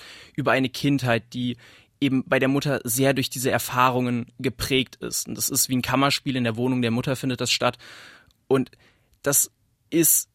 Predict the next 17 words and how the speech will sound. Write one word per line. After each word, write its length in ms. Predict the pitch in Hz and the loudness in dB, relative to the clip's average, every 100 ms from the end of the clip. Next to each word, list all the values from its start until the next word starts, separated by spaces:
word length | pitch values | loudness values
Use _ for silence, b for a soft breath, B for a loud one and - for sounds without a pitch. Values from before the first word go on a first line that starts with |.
| - | -4
zwar 640 | - 139 135 135 135 135 - | -2 2 4 6 4 -2 -2
nicht 320 | 139 151 - | 2 2 2
wirklich 500 | 143 143 135 127 - | -2 -2 -2 -6 -2
Show 300 | - - 139 | 0 4 6
Don't 220 | 139 123 | 4 2
Tell, 280 | - 165 165 | 0 2 2
sondern 220 | 131 127 | 2 0
es 100 | 123 | 0
ist 120 | 123 - | -4 -4
quasi 380 | - 123 120 | 0 0 0
nur 340 | 123 139 147 131 | 0 2 2 0
Tell, 400 | - 151 147 123 | -2 0 0 0
weil 200 | 110 120 | -2 -2
es 160 | 117 - | 0 -4
dieses 360 | - 123 113 | -6 -4 -4
Gespräch 540 | - - - 143 147 - | -2 -6 -4 -2 -2 -2
ist, 280 | 131 123 | -6 -6